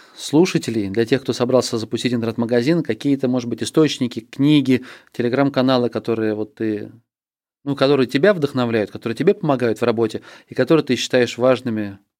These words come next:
ценными, интересными для тех, кто идет на, как раз вот на e-com-, в e-commerce,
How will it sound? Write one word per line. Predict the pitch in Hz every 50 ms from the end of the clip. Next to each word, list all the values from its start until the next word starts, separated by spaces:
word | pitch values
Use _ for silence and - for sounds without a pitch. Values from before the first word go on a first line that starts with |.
| _ _
ценными, | - - 127 131 127 120 113 107 104 98 95 -
интересными | - 113 110 - 110 101 110 123 127 - - 117 107 95 - - - - - _
для | - 107
тех, | 95 - 143 147
кто | - - 113 104
идет | 101 101 127 135 135 -
на, | 110 107 104 104 101 98
как | 104 - - 107
раз | 110 - -
вот | - _ -
на | 110
e-com-, | 110 110 110 - 120 120 117
в | 104
e-commerce, | 110 123 127 - 151 147 143 127 - - -